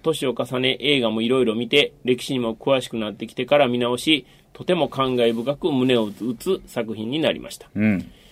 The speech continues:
Speaker 1: 庶民の姿から静かに反戦を訴える作品としては、同じ瀬戸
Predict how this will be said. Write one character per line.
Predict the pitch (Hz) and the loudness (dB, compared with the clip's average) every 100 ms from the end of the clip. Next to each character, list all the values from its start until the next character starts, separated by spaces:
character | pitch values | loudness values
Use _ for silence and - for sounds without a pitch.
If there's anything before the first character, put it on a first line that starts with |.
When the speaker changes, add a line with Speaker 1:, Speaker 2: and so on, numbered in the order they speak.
| _ | _
Speaker 1:
庶 | - 226 233 | -2 0 2
民 | 190 | 2
の | 156 | 0
姿 | 165 151 123 | 4 4 4
か | 120 | 4
ら | 127 120 | 4 4
静 | - 147 151 | 2 -2 0
か | 151 | 2
に | 123 | 2
反 | 113 139 131 | 0 0 0
戦 | 139 127 | 0 0
を | 113 | 0
訴 | 101 110 | -2 0
え | 110 | 0
る | 110 | 0
作 | 127 117 | -4 -4
品 | 120 120 | -4 -4
と | 98 | -4
し | 95 | -4
て | 107 | 2
は、 | 120 - 120 | 4 2 -2
同 | 131 135 | -2 -2
じ | 156 - | -2 -4
瀬 | - 143 | -4 -2
戸 | 147 147 113 | 0 0 -2